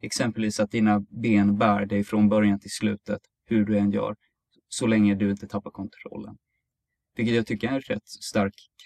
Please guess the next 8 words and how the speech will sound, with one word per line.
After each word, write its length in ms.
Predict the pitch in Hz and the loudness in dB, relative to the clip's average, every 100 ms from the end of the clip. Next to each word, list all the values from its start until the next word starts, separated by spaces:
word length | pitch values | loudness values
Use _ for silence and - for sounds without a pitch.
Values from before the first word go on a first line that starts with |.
| - | -18
kritik 400 | - - 107 101 | -16 -6 -6 0
mot 280 | 110 104 - | 0 0 0
just 220 | 107 - | -4 -2
faktumet 420 | - 110 - 101 | -4 -2 -2 -2
att 120 | 104 101 _ _ _ | 0 -4 _ _ _
det 120 | 110 | -6
sker 540 | - 139 110 107 104 104 _ _ _ - - | -2 -2 0 0 -2 -6 _ _ _ -16 -8
kroppsligt 600 | 117 - - 107 104 | -8 -8 -10 -6 -6